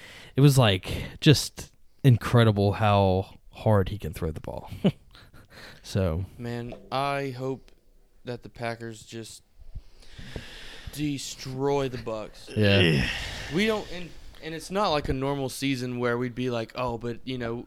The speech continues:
Speaker 2: I kinda, the Bucks beat the Saints. We kinda want the Bucks to win to look good." No, we, the Saints are already, like, unraveled. This,
Speaker 1: Yeah.
Speaker 2: it's, it's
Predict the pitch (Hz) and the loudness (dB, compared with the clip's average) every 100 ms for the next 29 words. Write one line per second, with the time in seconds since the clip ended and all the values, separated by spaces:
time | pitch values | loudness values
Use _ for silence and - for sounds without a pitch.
0 | - 127 - 143 131 131 120 147 135 139 | -12 -10 -6 -6 -6 -8 -6 -8 -8 -10
1 | 131 123 - 131 120 120 147 135 127 123 | -10 -10 -8 -8 -8 -10 -8 -6 -6 -8
2 | 120 127 127 - 127 127 120 123 123 127 | -8 -8 -8 -8 -6 -6 -6 -6 -6 -6
3 | 120 - - 147 123 117 135 196 143 131 | -8 -12 -10 -4 -2 -2 -4 -4 -4 -4
4 | 196 226 - 151 139 131 127 117 113 113 | -2 -2 0 2 4 4 0 -2 -6 -8
5 | - _ - - - 139 123 117 110 104 | -16 _ -20 -12 -2 -2 0 0 -2 -6
6 | 104 - 151 139 104 107 101 95 - 156 | -10 -4 -4 0 2 6 6 4 0 -6
7 | - - | -8 -16